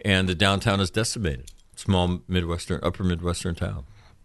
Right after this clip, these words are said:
And, uh, the city council, the president of the city council, um, a guy named Hal Gershman.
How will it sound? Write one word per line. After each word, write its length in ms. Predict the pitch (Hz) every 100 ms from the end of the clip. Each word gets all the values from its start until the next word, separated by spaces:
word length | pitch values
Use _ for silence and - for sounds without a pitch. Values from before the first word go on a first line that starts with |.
| - - _ _ - - -
And, 420 | 82 85 82 80
uh, 240 | 69 80 80
the 140 | 82
city 220 | - 117
council, 380 | - 87 92 113
the 60 | 87
president 400 | 101 90 101 85
of 0 |
the 120 | 76
city 80 | 76
council, 440 | 76 78 - 110 - _ - - - - - - _ _ _ _ - - -
um, 440 | - 95 92 85 82
a 80 |
guy 180 | - 92
named 180 | 85 73
Hal 180 | 92 92
Gershman. 600 | 82 78 - 82 95